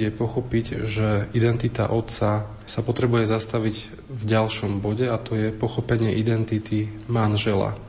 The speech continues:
Nemôžeme pochopiť otcovstvo bez manželstva. Ak sme hovorili na začiatku, že pre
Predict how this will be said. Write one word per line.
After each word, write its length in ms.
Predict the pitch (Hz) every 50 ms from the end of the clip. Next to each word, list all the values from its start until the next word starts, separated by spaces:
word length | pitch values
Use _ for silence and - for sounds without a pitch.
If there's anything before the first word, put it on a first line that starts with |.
| - - -
Nemôžeme 400 | 127 127 139 143 139 127 120 113
pochopiť 720 | - 131 117 - - - - - 110 104 - - - -
otcovstvo 720 | 120 110 - - 127 117 113 - - - - 113 113 110 113 127
bez 320 | 113 110 110 104 - - -
manželstva. 1040 | 113 110 110 104 104 101 104 107 101 98 - - - 101 101 107 - - - - - -
Ak 320 | 110 107 - - - -
sme 400 | - - - - - 127 120 117
hovorili 320 | 107 113 120 117 117 113 113
na 80 | 117
začiatku, 720 | 117 117 113 - - 113 107 104 - - - 123 123 123 123 117
že 160 | 110 110 107 107
pre 400 | - 113 110 107 107 107 104